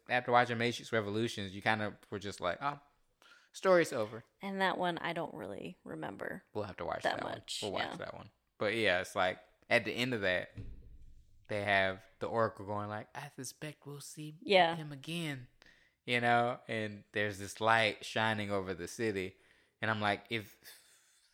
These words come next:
Speaker 1: we're going by that and seeing resurrections, he's still in the city. He's living a different life. He looks like someone else, just
Speaker 2: Mm-hmm.
Speaker 1: based on the trailer when you see him looking in the mirror. He's
Speaker 2: And it's like,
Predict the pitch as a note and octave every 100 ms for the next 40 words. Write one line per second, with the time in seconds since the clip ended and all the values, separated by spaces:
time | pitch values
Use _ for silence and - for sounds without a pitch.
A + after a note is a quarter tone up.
0 | - A2+ G#2+ G#2 A2+ A2 G2+ G2+ A#2+ A2+
1 | - G#2 - G2+ G2 F#2+ F#2 _ _ _
2 | _ - A#2+ G#2 G2+ C3 C3 G#2 F#2+ F#2
3 | - _ _ _ _ _ - A#2 G2+ -
4 | A#2+ A2+ A2 G#2+ - A#2 A2 A2 G#2+ -
5 | _ - A2+ G2+ - - - C3+ C3 A#2+
6 | A2+ A#2+ A#2+ A2 A#2 A#2 A2 A#2+ A2 B2+
7 | - A2 G2 - G2 F#2+ F#2 F#2 F#2+ -
8 | - - - _ G3 F3+ A2 E3+ G#2+ G2+
9 | - G2+ F#2+ F2+ - G#2 G2 F#2+ F#2 F#2
10 | - G2 F#2+ F#2 F2+ F#2+ F#2 E2+ D#2+ F#2+
11 | F2+ E2 F2 F#3+ F3+ F3+ - F3 E3